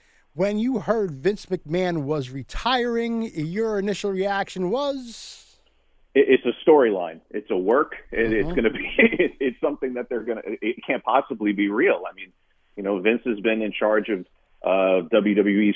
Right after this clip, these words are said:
Speaker 2: creative and W W E's operations for only, you know, four decades, if not longer, and for him to not be involved, uh, in that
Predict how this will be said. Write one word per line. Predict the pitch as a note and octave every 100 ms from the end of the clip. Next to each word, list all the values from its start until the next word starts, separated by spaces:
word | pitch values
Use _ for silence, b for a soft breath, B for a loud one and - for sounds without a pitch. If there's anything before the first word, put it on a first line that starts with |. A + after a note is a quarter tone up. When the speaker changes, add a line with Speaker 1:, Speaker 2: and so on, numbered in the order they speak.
| -
Speaker 2:
creative | G2+ G2+ G#2+ A2 G2
and | F#2 F2+
W | F2+ G2
W | G2 G2 G2
E's | G2+ F#2 -
operations | G#2 G2 G#2 - G#2+ G2
for | - F#2+ F#2 F2+
only, | G2 G2
you | G2
know, | F#2 -
four | A#2+ G#2+
decades, | A2 - G#2 F#2 _ - F#2 -
if | G#2+
not | A2 F2
longer, | G#2 C#3 B2+ F#2
and | F#2+ F#2 F#2 F2+ _ _ _ -
for | G#2
him | B2 A#2+ A#2
to | G#2
not | F2+ F#2+ A2+ - F#2
be | G#2 G2+ F#2+ F2+ _ -
involved, | G2 F2+ F#2 F2+ F2+ - _ b b b
uh, | F#2 G2 -
in | B2 A#2
that | G2+ F#2